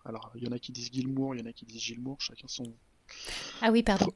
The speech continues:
Speaker 1: Pre-, prenez votre parti. Euh, moi, j'ai toujours
Speaker 2: <laughs>
Speaker 1: dit Gilmour, tant pis, c'est pas grave. Il paraît qu'il faut dire Gilmour. Euh, mais j'ai eu beau, pas mal de guitaristes autour de moi et, euh, et je connais beaucoup de gens qui lui vouent un espèce de culte.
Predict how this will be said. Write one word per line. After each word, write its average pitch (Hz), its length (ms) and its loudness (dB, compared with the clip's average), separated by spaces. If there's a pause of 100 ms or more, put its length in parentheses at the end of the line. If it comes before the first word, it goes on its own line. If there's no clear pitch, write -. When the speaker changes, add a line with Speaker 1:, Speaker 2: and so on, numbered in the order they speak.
(120)
Speaker 1:
Pre-, - 220 8
prenez 147 220 12
votre 143 200 12
parti. 156 360 8
Euh, 139 120 12
moi, 135 100 12
j'ai 127 100 12
toujours 135 260 8
Speaker 2:
<laughs> - 20 4
Speaker 1:
dit 139 80 4
Gilmour, 131 480 10
tant 127 120 2
pis, 123 180 -2
c'est - 160 2
pas 117 140 0
grave. 117 320 -2
Il 120 100 -4
paraît 120 180 0
qu'il - 100 -6
faut 131 80 4
dire 117 180 0
Gilmour. 117 520 0
Euh, 117 280 -2
mais 131 100 6
j'ai 123 120 8
eu 131 40 8
beau, 139 120 12
pas 147 140 6
mal 143 140 4
de 135 80 4
guitaristes 131 420 2
autour 127 200 2
de 127 60 2
moi 139 300 4
et, 117 140 2
euh, 120 160 0 (480)
et 113 360 -16
je - 120 -2
connais 117 220 0
beaucoup 131 240 0
de 127 40 -8
gens 135 140 2
qui - 180 -8
lui 113 80 -10
vouent 117 220 -6
un 113 80 -4
espèce 117 300 -4
de 127 80 -4
culte. - 380 -8